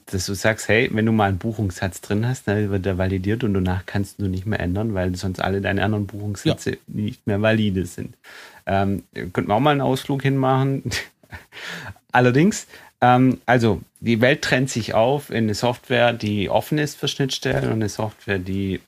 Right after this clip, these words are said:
Speaker 1: ähm, sich geschlossen hat und gesagt hat, ja, wir sehen den Bedarf, allerdings nur über einen, ähm, be-,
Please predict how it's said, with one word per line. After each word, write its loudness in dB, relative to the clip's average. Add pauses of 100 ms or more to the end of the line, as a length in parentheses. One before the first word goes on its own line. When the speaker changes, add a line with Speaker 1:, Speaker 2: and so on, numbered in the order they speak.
(140)
Speaker 1:
ähm, -4 (240)
sich -8
geschlossen -2
hat -2
und -4
gesagt -6
hat, -4 (220)
ja, 0
wir -4
sehen -6
den -4
Bedarf, 0
allerdings 0 (420)
nur 0
über -2
einen, -4 (500)
ähm, -2
be-, -4